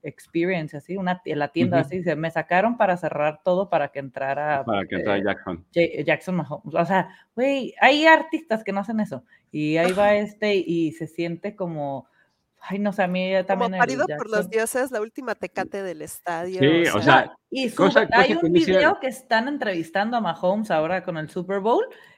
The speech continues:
Speaker 1: y sale él atrás así, o sea,
Speaker 2: Haciendo sus
Speaker 1: haciendo
Speaker 2: TikToks.
Speaker 1: pendejadas. Sí, ay, no, yo, yo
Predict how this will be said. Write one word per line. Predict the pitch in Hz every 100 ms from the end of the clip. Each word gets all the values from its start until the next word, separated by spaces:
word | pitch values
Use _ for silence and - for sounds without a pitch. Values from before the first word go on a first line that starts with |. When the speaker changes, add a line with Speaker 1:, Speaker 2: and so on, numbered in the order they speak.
| -
Speaker 1:
y | 165 170 165
sale | 185 175 185
él | 180
atrás | 180 180 170
así, | 165 156 131 _ _ _ -
o | 165
sea, |
Speaker 2:
Haciendo | 170 120 165
sus | 165
Speaker 1:
haciendo | 185
Speaker 2:
TikToks. | 175 156 107
Speaker 1:
pendejadas. | 151 151 151 165 147 147 127
Sí, | 190 185
ay, | 185 240
no, | 240 233 226 - _ -
yo, | 180 175 175
yo | 180